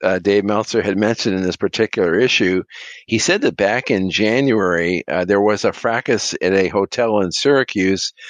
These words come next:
where, uh, S-, uh, Snuka's girlfriend, Nancy Argentina, got hurt or something occurred. And, uh,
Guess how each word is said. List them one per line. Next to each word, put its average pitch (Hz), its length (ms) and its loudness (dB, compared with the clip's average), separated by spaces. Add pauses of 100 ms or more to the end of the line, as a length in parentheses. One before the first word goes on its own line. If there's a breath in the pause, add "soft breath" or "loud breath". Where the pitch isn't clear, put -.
(220 loud breath)
where, 98 500 2
uh, 95 340 0 (720)
S-, - 180 -4 (100)
uh, 90 140 2
Snuka's 104 460 -2
girlfriend, 101 560 0
Nancy 95 340 0
Argentina, 98 720 0
got 90 300 -2 (680)
hurt 110 480 0
or 87 320 2
something 101 400 -2
occurred. 110 580 2 (560 loud breath)
And, 101 320 -2
uh, 104 160 2